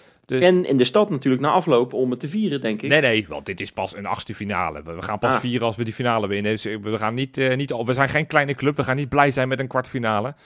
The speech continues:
Speaker 1: Dus nee, we gaan niks vieren. Dat, eh, dat doen we pas, eh, aan het eind van de rit. Wat overigens nog wel is een, een, ja,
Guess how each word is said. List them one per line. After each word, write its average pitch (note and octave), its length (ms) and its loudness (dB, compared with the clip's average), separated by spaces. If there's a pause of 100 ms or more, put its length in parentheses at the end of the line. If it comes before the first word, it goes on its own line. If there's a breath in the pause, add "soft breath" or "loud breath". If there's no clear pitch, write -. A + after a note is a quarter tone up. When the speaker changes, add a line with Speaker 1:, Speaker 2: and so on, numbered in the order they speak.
(360 soft breath)
Speaker 1:
Dus A#2+ 360 -4
nee, G#2 240 -4
we G2+ 80 -4
gaan B2 160 -2
niks D3 180 -6
vieren. C#3+ 420 -2
Dat, B2+ 200 -4
eh, B2 140 -2
dat A2+ 160 -2
doen B2+ 140 0
we B2 100 2
pas, A#2 300 -2
eh, A#2 100 0
aan A2 180 -2
het A2 80 -8
eind A2+ 220 -4
van A2 140 -6
de G#2 60 -2
rit. A#2+ 300 -2 (220 soft breath)
Wat - 160 2
overigens F3 300 4
nog E3 120 2
wel D#3+ 180 2
is D#3+ 80 -2
een, D#3 120 -4
een, D#3 160 -8
ja, C#3 320 4